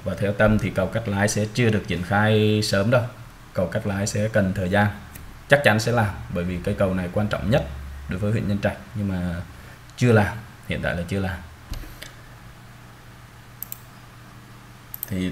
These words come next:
tiếp theo <clears throat> anh chị sẽ thấy đó là đường vành đai ba, là cái vị trí màu cam này cũng là những con đường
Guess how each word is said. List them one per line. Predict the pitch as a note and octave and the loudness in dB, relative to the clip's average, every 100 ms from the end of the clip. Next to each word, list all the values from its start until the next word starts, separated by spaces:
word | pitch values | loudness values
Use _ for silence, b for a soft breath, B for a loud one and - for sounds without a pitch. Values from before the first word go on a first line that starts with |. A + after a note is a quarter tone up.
| F2+ | 0
tiếp | C3+ C#3 | 0 4
theo | A#2 A#2 G#2 - - - - | 4 6 2 -4 -14 -18 0
<clears throat> | - - A#2+ - | 4 4 2 -2
anh | A#2 G#2 | -2 -2
chị | G2 | -2
sẽ | - F2+ | -2 -2
thấy | G#2 F#2+ G2+ | 0 0 2
đó | G#2 | 2
là | A2 F#2+ | 2 2
đường | G2 F#2+ F2+ | 0 0 0
vành | G2 G2 | 2 4
đai | G2+ A2 | 6 6
ba, | A2+ G#2+ - - - - | 8 6 4 -8 -14 -10
là | F#2+ F#2 | -6 -4
cái | G#2 | -2
vị | G#2 G#2 | -4 -2
trí | F#2+ | -2
màu | G#2 G#2 | 0 0
cam | G#2 G2+ | 2 2
này | G#2 F#2 E2+ | 2 0 0
cũng | G#2 | 0
là | A2+ F#2+ | 2 2
những | F#2 F#2 | 0 0
con | A2+ | 2
đường | G#2+ F#2 | 2 0